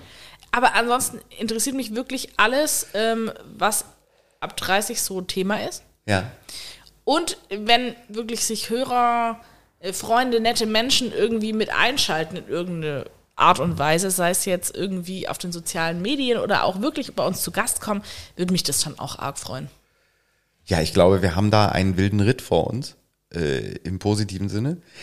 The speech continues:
Speaker 2: Das wird großartig. D-, wir werden auch wieder eine zweite Staffel haben, wo es wahrscheinlich viele Folgen geben wird.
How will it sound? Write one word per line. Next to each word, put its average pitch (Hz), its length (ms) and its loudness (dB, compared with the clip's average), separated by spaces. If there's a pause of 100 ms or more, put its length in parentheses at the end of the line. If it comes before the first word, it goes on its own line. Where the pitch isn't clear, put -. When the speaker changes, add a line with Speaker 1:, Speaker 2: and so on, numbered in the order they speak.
(120)
Speaker 2:
Das 98 120 -2
wird 120 220 2
großartig. - 720 2 (280)
D-, - 160 -6 (640)
wir 95 200 2
werden 143 440 4 (360)
auch 107 160 0
wieder 131 280 4
eine 101 460 2
zweite - 340 2
Staffel 123 400 2
haben, 113 300 -2
wo - 60 -4
es - 160 -6
wahrscheinlich 127 500 2 (380)
viele 165 340 -2
Folgen 127 400 6
geben 87 280 2
wird. 127 280 0